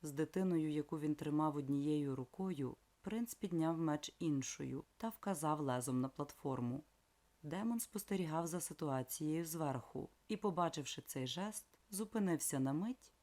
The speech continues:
перш ніж стрибнути донизу. Натовп застиг у подиві, коли демон, схожий на чорну хмару, підлетів у повітрі до кам'яного стовпа, в якому була глибоко вмурована його шабля,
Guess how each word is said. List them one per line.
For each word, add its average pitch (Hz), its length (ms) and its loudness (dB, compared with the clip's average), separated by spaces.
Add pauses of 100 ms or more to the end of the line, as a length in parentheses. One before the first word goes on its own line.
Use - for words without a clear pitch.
перш - 300 -4
ніж 220 140 0
стрибнути 147 580 0
донизу. 131 640 0 (560)
Натовп 143 480 0
застиг 143 500 -2
у 151 40 2
подиві, 127 600 -2 (160)
коли 135 280 2
демон, 139 580 2 (100)
схожий 143 520 0
на 131 120 2
чорну 143 420 0
хмару, 156 580 2 (300)
підлетів 185 600 -2
у 143 40 -8
повітрі 151 500 -4
до 139 120 -2
кам'яного 143 500 2
стовпа, 170 600 -6 (160)
в 135 40 -2
якому 139 460 2
була 139 260 0
глибоко 135 480 -2
вмурована 135 540 0
його 123 220 -2
шабля, 135 540 -4